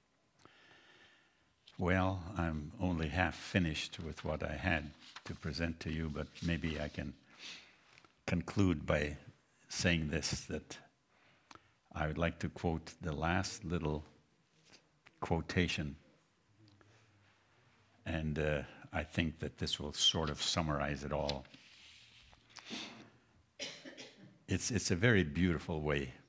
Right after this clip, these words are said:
It says here, quoting, and if I may just tell you where it's from, it's from the Mount of Blessings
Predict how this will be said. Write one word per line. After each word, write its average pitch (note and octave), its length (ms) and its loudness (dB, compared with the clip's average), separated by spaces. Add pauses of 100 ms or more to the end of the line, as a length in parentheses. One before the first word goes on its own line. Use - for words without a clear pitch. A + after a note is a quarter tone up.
(1000)
It F2+ 120 2
says G#2 320 6
here, E2 420 4 (720)
quoting, D#2+ 600 2 (380)
and D2 160 -6
if C#2 160 0
I C#2+ 80 2
may C#2+ 140 -4
just D2 440 -6 (140)
tell D#2+ 220 -6
you D2 160 -4
where C#2+ 180 -4
it's C#2+ 140 -6
from, D#2 400 -4 (880)
it's D#2+ 160 -4
from D#2+ 160 -6
the D#2 80 0
Mount D#2+ 240 0
of D2 100 -4
Blessings D#2 640 -2